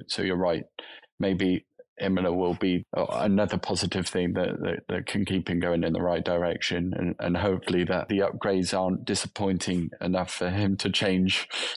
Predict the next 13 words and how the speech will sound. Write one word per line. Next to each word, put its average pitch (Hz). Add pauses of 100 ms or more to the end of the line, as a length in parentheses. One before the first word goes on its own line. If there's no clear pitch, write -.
(160)
<laughs> -
hi-, 107
his 95
emotions. 90 (340)
All -
right, 110
I 95
feel 151
like 120
I'm 110
being 107
negative. 113 (440)
I, 135